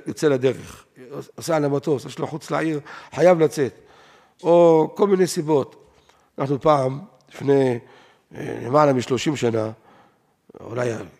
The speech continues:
ארבעים שנה כבר, תשמ"א, זה, זה ארבעים שנה. הכולל שלנו, חזון עובדיה, היה ברחוב אלקנה, למטה, במקלט. והחכם מצאנז אבא שאול, זכר צדיק לברכה,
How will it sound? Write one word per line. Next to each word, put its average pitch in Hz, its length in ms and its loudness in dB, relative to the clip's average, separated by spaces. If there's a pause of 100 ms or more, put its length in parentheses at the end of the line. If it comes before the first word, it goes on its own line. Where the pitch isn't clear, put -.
(380)
ארבעים 117 300 0
שנה 151 260 2
כבר, 107 200 -6 (260)
תשמ"א, 143 1200 -2 (420)
זה, 95 280 -16 (160)
זה 117 140 -10
ארבעים 131 280 -4
שנה. 156 260 -2 (680)
הכולל 151 360 2
שלנו, 123 400 0
חזון 110 280 -2
עובדיה, 147 480 0 (400)
היה 135 200 0
ברחוב 131 320 0
אלקנה, 123 380 0 (440)
למטה, 131 400 -4 (220)
במקלט. 127 520 -4 (720)
והחכם 139 320 -2
מצאנז 135 300 2
אבא 123 140 0
שאול, 127 280 0
זכר 123 260 -2
צדיק 123 360 -8
לברכה, 113 460 -6